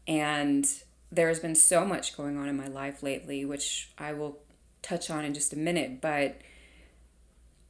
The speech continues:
and I have this long list of topics that I could go to, but the thing is, is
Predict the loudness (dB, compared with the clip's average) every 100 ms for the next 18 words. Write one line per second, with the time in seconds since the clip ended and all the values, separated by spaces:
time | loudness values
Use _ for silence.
0 | _ _ -6 0 0 2 4 2 4 0
1 | 2 2 2 4 2 2 0 -6 -6 -6
2 | -4 -2 -2 -4 -6 -4 0 2 2 0
3 | -2 -4 -4 -4 -4 -2 -2 0 0 -2
4 | -2 0 0 0